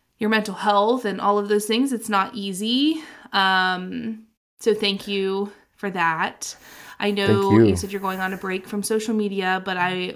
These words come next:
Speaker 1: would love for you to just share where people can find you so that way they can follow along, um, when you come back or before you leave or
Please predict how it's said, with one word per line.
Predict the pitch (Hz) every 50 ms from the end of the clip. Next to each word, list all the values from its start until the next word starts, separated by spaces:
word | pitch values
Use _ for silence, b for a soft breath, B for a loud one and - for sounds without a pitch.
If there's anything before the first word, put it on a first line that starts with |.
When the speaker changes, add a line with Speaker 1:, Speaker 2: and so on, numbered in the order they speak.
| -
Speaker 1:
would | - 220 214 208
love | 208 208 208
for | 226
you | 220 214 208 208 208 202 202 202 190 196
to | - 220
just | 202 208 208 202
share | - 208 190 190
where | 202 202
people | - 226 208 202
can | 208 - 220 208
find | 202 - 208 196 196 196 208 208
you | 233 247 277 320 370 392 381
so | - - 208
that | 208 185 185 185
way | 196 202
they | 196 190
can | 190 - 202 196
follow | 180 - 202 190 190 190 190 190
along, | 185 185 180 185 185 185 196 208 226 247 254 254 B B B -
um, | 196 196 190 190 185 185 185 180 185 185 185 185 190 190 _ _ _ -
when | 202 196 196
you | 190
come | 185 - 196 202
back | 190 226 262 294 339 359 359 - - -
or | - 202 190 190 190 185 190 190 190 190
before | 190 196 - - 190 185
you | 185 185
leave | 196 247 302 311 311 302 302 294 294 285 294
or | - 196 190 190 190 185 180 185 180 185 185